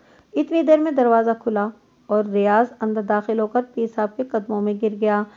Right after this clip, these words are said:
उन्होंने इसे उठाया और अपने पास बिठा लिया। "ये है वो लड़का," उन्होंने कहा,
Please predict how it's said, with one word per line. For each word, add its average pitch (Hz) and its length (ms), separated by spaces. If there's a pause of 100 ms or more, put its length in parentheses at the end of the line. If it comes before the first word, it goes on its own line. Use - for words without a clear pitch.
(280)
उन्होंने 311 360
इसे 294 200
उठाया 247 440
और 262 100
अपने 220 240
पास 220 300
बिठा 214 340
लिया। 208 380 (480)
"ये 269 220
है 247 240
वो 247 140
लड़का," 208 460 (300)
उन्होंने 220 340
कहा, 214 360